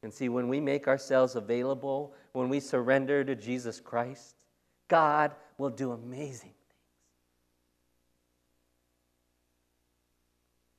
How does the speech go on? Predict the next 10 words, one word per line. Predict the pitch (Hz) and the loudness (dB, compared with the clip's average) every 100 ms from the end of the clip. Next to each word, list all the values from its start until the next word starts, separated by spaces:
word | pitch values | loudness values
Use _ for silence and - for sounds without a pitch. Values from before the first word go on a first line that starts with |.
| _ _ _ _ _ | _ _ _ _ _
We | - 127 | -4 -2
are | 110 | -2
a | |
family | - 131 127 | 0 0 2
like | 113 107 - | -2 -6 -6
no | 104 | -4
other | 113 104 98 | -4 -4 -10
because | 98 113 98 | -12 -12 -12
of | - | -12
partnership. | - 123 101 - - - | -4 -4 -4 -14 -18 -20